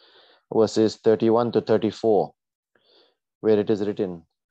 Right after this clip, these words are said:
"So do not worry, saying, 'What shall we eat?' Or, 'What shall we drink?' Or, 'What shall we wear?'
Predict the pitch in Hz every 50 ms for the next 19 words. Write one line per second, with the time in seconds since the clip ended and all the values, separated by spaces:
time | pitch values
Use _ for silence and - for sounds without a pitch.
0 | _ _ _ _ _ - - 123 107 95 120 123 131 147 156 - 131 113 110 113
1 | 117 120 127 127 123 - - - 117 113 113 113 117 117 120 117 120 _ _ _
2 | _ _ - 131 135 135 - - - - 113 107 107 107 110 110 107 113 107 92
3 | - _ _ _ _ _ _ _ _ _ _ _ _ _ _ _ _ _ _ _
4 | _ _ _ _ 101 92 90 87 104 117 120 117 - _ _ _ _ _ _ _
5 | _ - - - 107 98 95 95 95 98 92 85 87 92 92 82 73 - - -
6 | _ _ _ _ _ _ _ _ _ _ - - - - - - - - 107 104
7 | 117 131 - - - 127 120 117 113 117 113 107 110 117 117 104 85 80 -